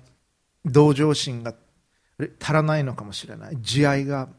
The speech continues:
謙遜が、柔和さが、寛容が不十分なのかもしれない。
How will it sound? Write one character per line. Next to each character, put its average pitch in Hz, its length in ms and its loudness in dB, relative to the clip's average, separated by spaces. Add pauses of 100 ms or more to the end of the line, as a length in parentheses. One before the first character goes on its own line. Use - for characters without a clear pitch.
(140)
謙 139 420 -4
遜 131 120 -6
が、 131 140 -6
柔 143 220 2
和 143 140 0
さ 127 160 -10
が、 113 180 -10
寛 143 280 -2
容 135 180 -4
が 131 240 -8 (1600)
不 160 120 -4
十 147 180 -2
分 123 180 -10
な 127 120 -10
の 127 80 -10
か 120 120 -16
も 120 100 -16
し - 180 -14
れ 127 60 -18
な 120 160 -18
い。 127 100 -20